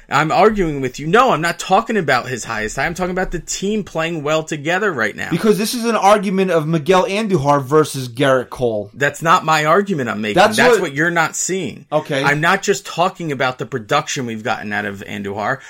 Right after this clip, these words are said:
Speaker 1: I'm talking about the dynamic that, that, that him and Torres have brought to this team right now. And I think that if you sacrifice that for a guy like Garrett Cole pitching every five days, yeah, it's gonna better the team maybe, uh,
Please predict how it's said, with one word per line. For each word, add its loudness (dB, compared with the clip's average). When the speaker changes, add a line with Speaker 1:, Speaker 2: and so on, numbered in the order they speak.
Speaker 1:
I'm -6
talking -4
about -4
the -6
dynamic -2
that, -6
that, -2
that -2
him -4
and -6
Torres -2
have -6
brought -2
to -10
this -10
team -4
right -2
now. -8
And 0
I 2
think -4
that 0
if -6
you -8
sacrifice -4
that -4
for -6
a -8
guy -2
like -8
Garrett -6
Cole -4
pitching 0
every -4
five -4
days, -6
yeah, 4
it's -6
gonna -2
better 0
the -8
team -6
maybe, -4
uh, 0